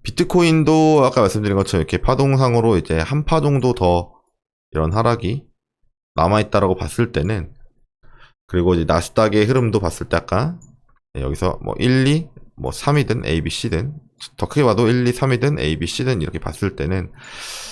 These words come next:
어, 일단은 좀 보수적으로 보는 게 조금 더, 어, 맞을 것 같다. 네, 이렇게 정-, 정리하면 되겠죠. 자, 설명이 좀 매끄럽지 않았나요, 중간에? <laughs> 네,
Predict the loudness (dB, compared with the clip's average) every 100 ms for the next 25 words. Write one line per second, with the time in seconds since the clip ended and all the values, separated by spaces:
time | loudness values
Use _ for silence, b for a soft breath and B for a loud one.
0 | B 0 2 2 0 0 2 2 0 0
1 | -2 0 2 2 2 2 2 2 2 2
2 | 2 0 0 2 0 -2 -14 _ -20 -18
3 | -10 -6 -2 -2 -2 -4 -4 0 -2 -2
4 | -14 _ -20 -20 -14 -10 -10 -8 -10 -4
5 | -2 -2 0 2 2 2 2 0 -2 -4
6 | -6 -16 B B B B B B B B
7 | B B _ _ _ -2 2 2 4 4
8 | 2 2 2 2 0 -10 -20 _ -2 2
9 | 4 4 4 2 2 2 2 2 0 0